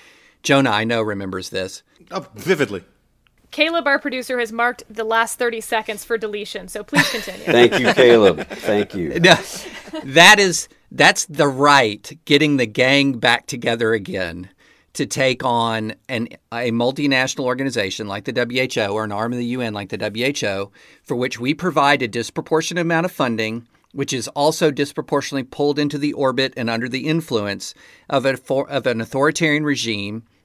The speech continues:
Speaker 1: that is opposed to and hostile to American interests. It's the same song, different verse that we've experienced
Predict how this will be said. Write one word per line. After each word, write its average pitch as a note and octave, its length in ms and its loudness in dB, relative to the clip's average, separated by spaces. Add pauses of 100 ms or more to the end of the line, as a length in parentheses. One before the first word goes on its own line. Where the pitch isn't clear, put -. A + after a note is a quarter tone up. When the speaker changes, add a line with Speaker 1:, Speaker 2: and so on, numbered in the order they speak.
(160)
Speaker 1:
that B2 280 -2
is A#2+ 520 2 (260)
opposed D#3+ 580 0
to A#2+ 280 0
and B2 100 -4
hostile C#3+ 380 -2
to A2+ 280 -2
American A2+ 400 -2
interests. - 500 -6 (440)
It's C#3+ 220 -2
the D3+ 80 -2
same E3+ 520 0
song, E3 520 0
different C3+ 340 -2
verse C3+ 400 0
that B2 100 -4
we've B2+ 160 -8
experienced C#3 800 -4